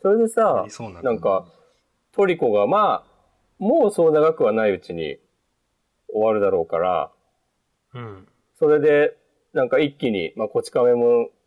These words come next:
Speaker 1: 終わった今、
Speaker 2: うん。
Speaker 1: 世代交代、新陳代謝を進めていくっていうのは、全然あり得るんじゃないかなとか思ったりした。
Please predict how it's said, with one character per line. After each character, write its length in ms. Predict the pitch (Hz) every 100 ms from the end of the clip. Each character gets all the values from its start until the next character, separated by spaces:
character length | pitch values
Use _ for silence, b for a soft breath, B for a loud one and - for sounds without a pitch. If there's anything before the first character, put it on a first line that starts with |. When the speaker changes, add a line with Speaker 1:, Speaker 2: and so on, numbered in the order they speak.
| _
Speaker 1:
終 80 | 117
わ 100 | 117
っ 60 | 113 -
た 120 | 120
今、 340 | 117 95 87 - _ _ _ _ _ _ _ _ _ 135
Speaker 2:
う 60 |
ん。 40 | 120
Speaker 1:
世 140 | 120
代 220 | 117 117 117
交 220 | 127 117
代、 440 | 101 92 82 76 -
新 260 | - 117 113
陳 220 | 127 120
代 180 | 127 117
謝 100 | 98
を 60 |
進 240 | 92 101 117
め 100 | 110
て 140 | 117
い 80 | 110
く 140 | 131
っ 20 | 117
て 160 | -
い 60 | 104
う 40 |
の 120 | 95
は、 320 | 87 82 71 - _ _ _ _ _ _
全 180 | - 120
然 160 | 117 107
あ 80 |
り 120 | 120 139
得 80 |
る 100 | 135
ん 60 | 113
じ 60 | 98
ゃ 40 |
な 120 | 107
い 60 | 104
か 120 | 117
な 140 | 147
と 120 | 147 -
か 140 | 90
思 180 | 92 95
っ 40 |
た 180 | - -
り 160 | 73 -
し 120 | -
た。 180 | 76